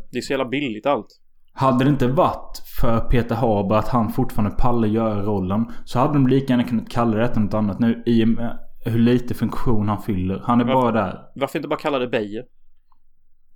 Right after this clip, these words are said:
Speaker 2: Ja, precis. Det kan de ändra det till nu, liksom.
Speaker 1: Och jag
Speaker 2: Och
Speaker 1: gillar inte hon bruden Beijer, by the way.
Speaker 2: Nej, inte jag heller.
Speaker 1: Hur jävla
Speaker 2: Jag, nej.
Speaker 1: kaxig jävla, "jag har rätt i allting med mina jävla ögon", har inte hon?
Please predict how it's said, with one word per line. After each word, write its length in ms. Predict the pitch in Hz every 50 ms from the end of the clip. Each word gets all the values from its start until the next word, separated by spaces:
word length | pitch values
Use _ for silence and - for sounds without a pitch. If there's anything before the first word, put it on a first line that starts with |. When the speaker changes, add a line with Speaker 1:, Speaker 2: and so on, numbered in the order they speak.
| - _
Speaker 2:
Ja, 200 | - 139 139 135
precis. 180 | - - - - 143
Det 80 | 135 131
kan 260 | 131 151 139 135 131
de 80 | 127 117
ändra 260 | 131 131 131 120 113
det 80 | 107
till 140 | - - 120
nu, 200 | 120 113 104 98
liksom. 340 | 98 101 - - 117 110 -
Speaker 1:
Och 80 | - 156
jag 140 | 160 135
Speaker 2:
Och 80 | 113 113
Speaker 1:
gillar 280 | 120 170 156 110 127 175
inte 180 | 180 - 143
hon 160 | 127 143 120
bruden 320 | - - 110 104 104 107 107
Beijer, 280 | 98 - - 123 117 107 107 113
by 60 | 113
the 60 | 120
way. 120 | 120 113 104 - - - - _ - - _ _ _ _ _ _ _ -
Speaker 2:
Nej, 360 | - 135 147 151 151 151 151
inte 180 | 147 139 - 120
jag 80 | 113 110
heller. 240 | 110 104 101 101
Speaker 1:
Hur 80 | 107 190
jävla 200 | 202 - 113 110
Speaker 2:
Jag, 140 | 104 104 110
nej. 100 | 120 120 117
Speaker 1:
kaxig 240 | 117 117 - 147 143
jävla, 460 | 151 156 165 151 139 127 127 127 123
"jag 200 | 127 127 127 127
har 160 | - 143 127
rätt 340 | 123 143 123 - - - -
i 80 | 127 127
allting 520 | 123 117 113 107 - - 120 110 110 113
med 100 | 117 120
mina 200 | 127 127 123 120
jävla 220 | 120 123 117 113 117
ögon", 520 | - 120 120 120 117 104 110 110 113 110 -
har 180 | 123 117 110 127
inte 140 | 135 -
hon? 140 | 127 107 110